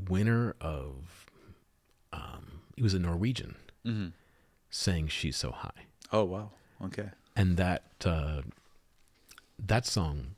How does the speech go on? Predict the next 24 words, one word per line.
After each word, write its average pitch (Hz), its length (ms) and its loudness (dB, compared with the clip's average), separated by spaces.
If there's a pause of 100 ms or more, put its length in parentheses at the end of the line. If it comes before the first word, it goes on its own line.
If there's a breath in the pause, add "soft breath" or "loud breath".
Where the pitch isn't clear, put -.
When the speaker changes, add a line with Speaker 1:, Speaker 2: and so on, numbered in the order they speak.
(160)
Speaker 1:
went, 101 320 4
I 107 80 2
don't 104 120 6
know 101 100 6
if 95 80 2
it 92 80 2
went - 160 -2
hit 90 180 0
number 82 200 2
one, 76 180 0
but 78 120 -2
it 82 60 0
went 80 140 2
up 76 60 -4
the 78 60 -4
charts. - 420 -6 (920 soft breath)
And 80 200 2
so 64 540 -2 (360)
that 90 260 0
song 82 320 2
had, 78 160 0
like, 71 200 -4
a 69 200 -2
resurgence. 85 880 2